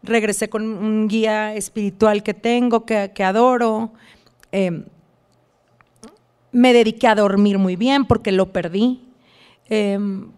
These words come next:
y a mí, una de las cosas que me despierta mucho mi ansiedad es cuando yo no duermo. Siempre batallé desde chiquita para dormir, entonces me tardé como unos siete años en regular mi sueño. Em, y me sentía muy mal en el día, no, no, no, no estaba durmiendo.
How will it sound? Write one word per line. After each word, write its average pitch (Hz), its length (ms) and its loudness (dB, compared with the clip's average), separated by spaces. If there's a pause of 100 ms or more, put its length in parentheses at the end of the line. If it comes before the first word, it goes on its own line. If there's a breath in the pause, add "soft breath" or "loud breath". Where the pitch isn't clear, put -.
y 240 160 2
a 214 80 4
mí, 220 300 -2 (340)
una 240 320 -2
de 254 80 2
las 220 160 2
cosas 233 280 -2
que 254 100 -4
me 226 160 0
despierta 214 580 0
mucho 233 340 -2
mi 233 120 -2
ansiedad 202 760 -2 (580 soft breath)
es 220 240 2
cuando 220 220 0
yo 208 180 0
no 190 140 -2
duermo. 180 480 -4 (220)
Siempre 277 320 2
batallé 262 320 2
desde 226 200 -2
chiquita 220 380 -8
para 202 180 -4
dormir, 190 300 -2
entonces 196 380 -4
me 233 100 -2
tardé 202 280 -2
como 220 160 -4
unos 220 140 -2
siete 226 280 -2
años 220 200 -2
en 226 100 -2
regular 185 360 2
mi 202 120 0
sueño. 185 520 -4 (680 loud breath)
Em, 202 600 -2 (300)
y 247 80 2
me 233 100 4
sentía 226 300 2
muy 220 320 2
mal 180 340 -4
en 175 120 -6
el 170 160 -8
día, 165 240 -8
no, 185 260 -4
no, 196 240 0
no, 196 220 -2
no 208 140 -2
estaba 220 300 -2
durmiendo. 180 600 -6